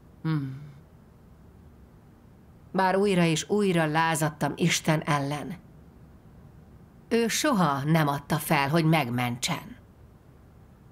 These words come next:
Speaker 2: Amikor a vállalkozásom miatt nem tudtam részt venni összejöveteleken, nővéreket rendelt, hogy támogassanak.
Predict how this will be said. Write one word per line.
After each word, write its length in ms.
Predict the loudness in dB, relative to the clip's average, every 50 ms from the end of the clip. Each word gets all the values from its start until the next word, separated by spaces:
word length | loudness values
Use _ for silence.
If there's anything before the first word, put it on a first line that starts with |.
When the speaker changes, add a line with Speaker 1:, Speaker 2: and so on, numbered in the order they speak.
| -20 -20 -20 -20 -20 -20 -20 -20 -20 -10 -4
Speaker 2:
Amikor 320 | 0 0 0 2 2 2 2
a 80 | 2
vállalkozásom 800 | 2 2 2 2 2 0 2 2 0 0 2 0 0 0 0 0
miatt 200 | 2 0 0 0
nem 140 | 0 0 2
tudtam 320 | 2 0 0 0 2 2 2
részt 220 | 2 2 2 0
venni 200 | 0 0 0 0 0
összejöveteleken, 1120 | -2 -2 -2 -2 -2 0 0 0 0 0 0 0 -2 -2 -2 -2 -2 -2 -2 -2 -4 -8 -12 -16 -20 -20 -20 -20 -20 -6 -2
nővéreket 720 | 0 2 2 2 2 2 2 2 0 0 0 -2 0 0
rendelt, 420 | 0 0 0 0 0 0 0 0
hogy 180 | 0 0 0 0
támogassanak. 1120 | 0 0 2 2 0 0 -2 -2 -4 -2 -2 -2 0 0 0 0 -2 -4 -6 -8 -16 -20